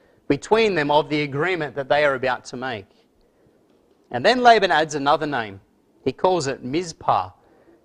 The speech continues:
in verse forty-nine. And as the verse suggests, it means watch or watchtower. It says in Mizpah, we'll start back in verse forty-eight. "And Laban said, 'This heap is a witness between me and thee this day. Therefore was the name of it called Galeed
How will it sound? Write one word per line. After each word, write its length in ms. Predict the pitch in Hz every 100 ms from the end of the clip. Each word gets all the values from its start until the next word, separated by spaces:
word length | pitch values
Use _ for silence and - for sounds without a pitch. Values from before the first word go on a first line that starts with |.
| -
in 200 | 139 127
verse 300 | 131 123 -
forty-nine. 1160 | _ - 135 117 113 - 131 127 151 151 123 120
And 160 | 127
as 160 | 147 170
the 80 | 170
verse 220 | 202 208
suggests, 460 | - 123 180 180 -
it 100 | 147
means 280 | 165 165 131
watch 540 | 143 170 147 - - -
or 180 | 135
watchtower. 840 | 135 131 147 - - 147 120 110 95 _ _ _ _ _ _ _ _
It 40 |
says 220 | - 147
in 180 | 135 131
Mizpah, 600 | 151 202 - 123 123 131 -
we'll 100 | 127
start 200 | - 185
back 100 | 151
in 80 | 131
verse 240 | 131 123 - - _
forty-eight. 340 | - 135 123 107
"And 100 | 123
Laban 280 | 156 165 151
said, 340 | - 131 139
'This 180 | 151 -
heap 260 | 170 170
is 160 | 170 131
a 60 | 123
witness 320 | 156 175 -
between 400 | 135 - 135 127
me 200 | 139 170
and 140 | 160
thee 160 | 131 131
this 220 | 135 -
day. 240 | 123 113
Therefore 560 | 117 135 185 - 151 165 - - -
was 180 | 156 127
the 80 | 127
name 240 | 139 160
of 60 | 143
it 120 | 131
called 380 | - 170 139 127
Galeed 540 | 120 120 147 180 165